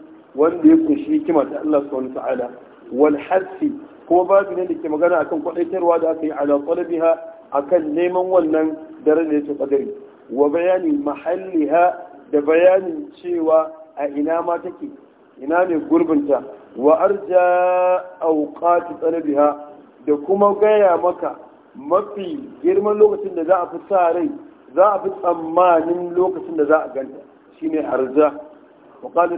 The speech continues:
سعيد عن ابن يحيى قال: "قرأت على مالك عن نافع عن ابن عمر رضي الله عنهما أن رجالا من أصحاب النبي صلى الله عليه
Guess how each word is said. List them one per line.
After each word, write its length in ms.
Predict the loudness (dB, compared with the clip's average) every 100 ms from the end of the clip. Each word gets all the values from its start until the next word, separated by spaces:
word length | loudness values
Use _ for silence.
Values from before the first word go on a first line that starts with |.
| -4
سعيد 160 | -2 -2
عن 100 | -2
ابن 280 | -2 0 0
يحيى 320 | 0 0 2 2 4
قال: 140 | 2 4
"قرأت 380 | 2 2 0
على 280 | 0 2 2
مالك 300 | 2 2 0
عن 180 | -4 -2
نافع 280 | -2 -2 -4
عن 120 | -6
ابن 160 | -4 -4
عمر 280 | -4 -2 0
رضي 220 | 0 0
الله 260 | 0 0 0
عنهما 320 | -4 -2 0 -2 -8 -18 -14 -2
أن 160 | 0 0
رجالا 480 | -4 0 2 2 -2 -10 -20 _ -2
من 200 | -2 -2
أصحاب 440 | -8 -4 -2 0
النبي 480 | 0 0 2 0 0
صلى 180 | 2 4
الله 240 | 4 4 0
عليه 140 | -4